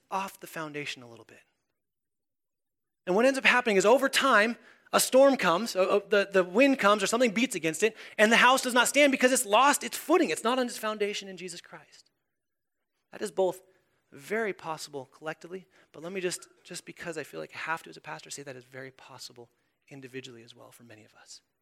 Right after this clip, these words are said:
Many of you are at risk of building your own life based on something other than Jesus Christ. That is, that is a very dangerous thing. Now, in Christ, you don't have to worry about being destroyed.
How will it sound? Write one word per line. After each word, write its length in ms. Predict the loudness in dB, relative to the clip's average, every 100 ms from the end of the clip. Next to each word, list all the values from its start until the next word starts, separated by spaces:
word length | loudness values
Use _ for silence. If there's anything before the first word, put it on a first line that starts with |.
| _ _ _ _ _ _ _ _ -12
Many 300 | -8 -8 -10
of 80 |
you 180 | -14 -14
are 120 | -14
at 120 | -20 -20
risk 320 | -16 -14 -14
of 140 | -18
building 260 | -14 -14 -14
your 140 | -18
own 240 | -18 -18 -18
life 420 | -18 -18 -20 _ _ _ _ _ _
based 260 | -10 -8 -10
on 80 | -14
something 260 | -18 -18
other 160 | -20 -20
than 140 | -20
Jesus 320 | -20 -16 -16
Christ. 460 | -16 -18 -18 -18 -18 _ _ _ _ _ _ _ _ _ _
That 80 | -20
is, 120 | -20 -14
that 120 | -14
is 100 | -14
a 40 | -12
very 320 | -8 -6 -6
dangerous 280 | -8 -16 -18
thing. 160 | -10
Now, 180 | -8 -8 _ _ _ _ _ _ _ _
in 120 | -16 -16
Christ, 360 | -12 -12 -12
you 60 | -16
don't 40 |
have 60 | -20
to 100 | -20
worry 80 | -18
about 160 | -18
being 140 | -20 -16
destroyed. 500 | -14 -8 -6 -8